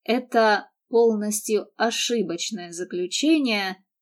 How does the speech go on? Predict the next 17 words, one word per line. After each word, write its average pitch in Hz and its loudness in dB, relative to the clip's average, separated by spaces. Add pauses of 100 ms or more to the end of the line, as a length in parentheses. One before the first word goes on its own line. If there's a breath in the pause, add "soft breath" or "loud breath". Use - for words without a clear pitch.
(100)
заставило 285 2
ее 269 2
позапрошлым 214 0
летом 247 2 (260)
попытаться 285 -2
вступиться 262 -2
за 202 -4
Мередит, 170 -2 (380)
когда 208 2
Лайза 208 0 (320)
очень 214 -2
вежливо 208 2 (300)
и 233 -2
с - 2
самой 269 2
милой 226 2
улыбкой 240 2